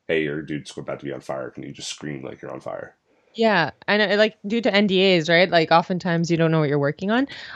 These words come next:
Speaker 2: Um, but hopefully, actually, I wanna do a shout out. Far Cry five was voice directed here, here in Toronto.
Speaker 1: Yeah.
Speaker 2: Um, Kim Herden, she d-,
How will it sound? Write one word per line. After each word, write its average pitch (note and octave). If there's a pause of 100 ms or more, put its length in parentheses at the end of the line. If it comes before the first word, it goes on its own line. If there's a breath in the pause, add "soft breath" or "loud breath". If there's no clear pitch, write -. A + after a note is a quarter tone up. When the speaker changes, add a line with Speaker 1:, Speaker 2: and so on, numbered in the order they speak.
Speaker 2:
Um, D#3+
but E3 (100)
hopefully, D#4+
actually, A#3+
I A3
wanna A#3 (200)
do A3
a F3
shout G#3
out. F#3+
Far G#3+
Cry A#3+
five G#3
was F3+
voice F#3
directed F#3
here, E3
here F3+
in D#3+
Toronto. E3+ (360 loud breath)
Speaker 1:
Yeah. D#3
Speaker 2:
Um, D3 (240)
Kim G3+
Herden, G3
she F3
d-, D#3